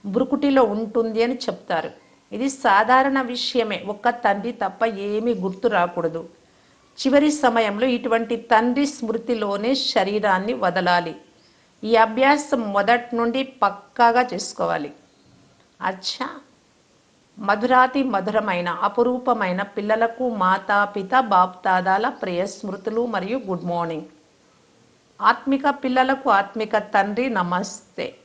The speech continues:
ధారణ కొరకు ముఖ్య సారం ఫస్ట్ పాయింట్. సత్యుగంలో ఫస్ట్ క్లాస్గా ఉండే సుందరమైన శరీరాన్ని ప్రాప్తి చేసుకునేందుకు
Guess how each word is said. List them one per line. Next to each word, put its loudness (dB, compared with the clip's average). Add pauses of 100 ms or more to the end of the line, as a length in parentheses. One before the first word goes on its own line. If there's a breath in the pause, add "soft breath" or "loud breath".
ధారణ 4
కొరకు -4
ముఖ్య -6
సారం -4 (120)
ఫస్ట్ -6
పాయింట్. -6 (920 soft breath)
సత్యుగంలో 0 (120)
ఫస్ట్ 0
క్లాస్గా 2
ఉండే 0
సుందరమైన 0
శరీరాన్ని 0
ప్రాప్తి -2 (100)
చేసుకునేందుకు -6